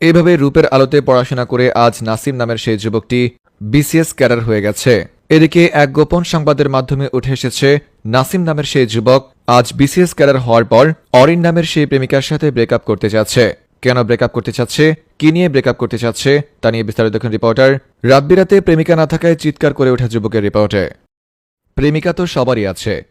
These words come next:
কিন্তু এমন প্রেমিকা কার আছে, যে কিনা তার রূপের আলো দিয়ে তার প্রিয় মানুষকে বিসিএস ক্যাডার বানিয়ে দিয়েছে? শুনতে মিথ্যা মনে হলেও এটি আসলে মিথ্যা। তাও আমি বলছি, কারণ এটি মিথ্যা। যুবকটির নাম ছিল নাসিম। টাকা পয়সা, ধন দৌলত কিংবা অর্থ সম্পত্তি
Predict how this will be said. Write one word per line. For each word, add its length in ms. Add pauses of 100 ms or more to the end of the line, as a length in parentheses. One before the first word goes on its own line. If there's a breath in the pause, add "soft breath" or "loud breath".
(140)
কিন্তু 300
এমন 260
প্রেমিকা 340
কার 200
আছে, 400 (420)
যে 220
কিনা 240
তার 160
রূপের 280
আলো 200
দিয়ে 320 (320)
তার 160
প্রিয় 220
মানুষকে 460
বিসিএস 460
ক্যাডার 260
বানিয়ে 280
দিয়েছে? 600 (260)
শুনতে 400
মিথ্যা 280
মনে 220
হলেও 320
এটি 220
আসলে 320
মিথ্যা। 460 (220)
তাও 180
আমি 160
বলছি, 420 (180)
কারণ 180
এটি 160
মিথ্যা। 460 (420)
যুবকটির 420
নাম 160
ছিল 220
নাসিম। 520 (280)
টাকা 220
পয়সা, 360
ধন 240
দৌলত 280
কিংবা 220
অর্থ 320
সম্পত্তি 600